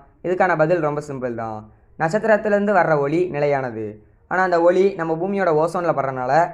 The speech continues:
அது நமக்கு மின்னுற மாதிரி தெரியுது. நம்பர் நைன், பார்பி பொம்மையை மேக்ஸிமம் எல்லாருமே கேள்விப்பட்டிருப்போம். ஆனா அந்த பொம்மையோட முழு பெயர் பார்பி தானா அப்படின்னு கேட்டா அதுதான் இல்ல. அப்புறம் என்னது அதோட முழு பெயர் அப்படின்னு கேட்டிங்கன்னா பார்பரா மில்லிசென்ட் ராபர்ஸ்.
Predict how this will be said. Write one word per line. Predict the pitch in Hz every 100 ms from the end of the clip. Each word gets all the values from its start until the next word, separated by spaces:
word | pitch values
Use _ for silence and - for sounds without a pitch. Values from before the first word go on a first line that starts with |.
| -
அது | 143
நமக்கு | 135 139 160
மின்னுற | 151 143 135
மாதிரி | 143 139
தெரியுது. | 123 110 110 104 107 - _ _ _ - 151
நம்பர் | 165 196 190
நைன், | 160 143 131 120 117 _ 139
பார்பி | 156 220 220 196
பொம்மையை | 180 175 180 175
மேக்ஸிமம் | 165 165 185 160
எல்லாருமே | 156 165 165
கேள்விப்பட்டிருப்போம். | 147 147 127 123 113 110 107 - _ _ 185
ஆனா | 196
அந்த | 180 175
பொம்மையோட | 202 226 202 185
முழு | 196 220
பெயர் | 202 185 160
பார்பி | 160 170
தானா | 165 156 143
அப்படின்னு | 131 156 156
கேட்டா | 139 147 156 -
அதுதான் | 127 135 135
இல்ல. | 123 113 110 104 - _ _ -
அப்புறம் | 160 175 175
என்னது | 214 240
அதோட | 202 180 170
முழு | 180 170
பெயர் | 170 147
அப்படின்னு | 151 143
கேட்டிங்கன்னா | 131 127 123 135 147 - _ - 131
பார்பரா | 151 165 175 180 165
மில்லிசென்ட் | 156 156 156 139 131
ராபர்ஸ். | 120 117 113